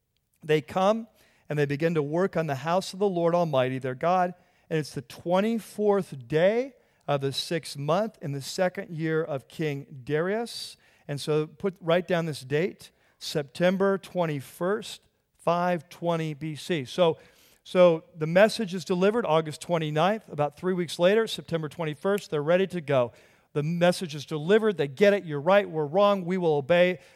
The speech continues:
We're, our best guess is probably took three weeks to kind of get their, you know, affairs in order so they can start rebuilding the temple. And boom, they're, they're on it. Okay, so that's the story. Now,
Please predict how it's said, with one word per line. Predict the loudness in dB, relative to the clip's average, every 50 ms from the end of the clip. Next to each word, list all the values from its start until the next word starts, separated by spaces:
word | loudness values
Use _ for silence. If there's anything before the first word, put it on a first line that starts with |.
| _ _ _
We're, | -2 -2 0 2
our | 2 2
best | 2 4 2 2 2 -2 0
guess | 2 2 2 2 -2
is | -12 -12
probably | -4 -2 -2 -2 -2
took | -4 -10 -10
three | -12 -14 -6 -4 -4 -2
weeks | -2 -2 -2 -4 -4 -8
to | -10 -6
kind | -4 -4 -4
of | -4
get | -6 -4
their, | -4 -2 -2 0 0 -2 -2 -2 -4
you | -8
know, | -6 -6
affairs | -6 -4 -2 -2 -2 -2 -4
in | -6
order | -4 -4 -2 -2 -4
so | -4 -6 -8
they |
can | -8 -8
start | -10 -8 -10 -10 -8
rebuilding | -6 -6 -6 0 4 4 4 4 2 -2 -6
the | -6
temple. | -4 -2 -2 -2 0 -2 -2 -2 -4 -10 _ _ -12
And | -10 -10 -8 -2
boom, | 0 2 2 2 0 -2 -6 -6
they're, | -4 -4 -4 -4 -6 -8
they're | -8 -8 -6 -4
on | -2 -2 -2 -2
it. | -4 -10 _ _ _ -12
Okay, | -4 -4 -4 -4
so | -2 -2
that's | -4 -4 -4 -6
the | -14
story. | -12 -2 0 2 4 4 2
Now, | 4 2 2 2